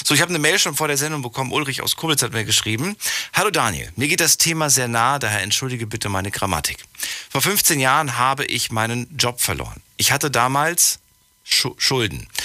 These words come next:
konnte diese nicht länger zurückzahlen und die Probleme häuften sich und ich sah keinen Ausweg mehr. Ich ging zum Pfandhaus, setzte den Schmuck meiner Großmutter ein, um die offenen Mietschulden zu begleichen.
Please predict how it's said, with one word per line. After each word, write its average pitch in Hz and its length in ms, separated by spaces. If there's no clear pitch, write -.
konnte 185 280
diese 160 260
nicht 165 220
länger 139 240
zurückzahlen 156 840
und - 400
die 120 80
Probleme 120 480
häuften 120 360
sich 143 280
und 113 160
ich - 100
sah 113 240
keinen 117 320
Ausweg - 460
mehr. 62 200
Ich 135 120
ging 160 160
zum 127 200
Pfandhaus, - 680
setzte 135 400
den 120 140
Schmuck 139 340
meiner 113 200
Großmutter 87 640
ein, 113 280
um 107 140
die 117 120
offenen 123 380
Mietschulden 117 500
zu - 140
begleichen. - 520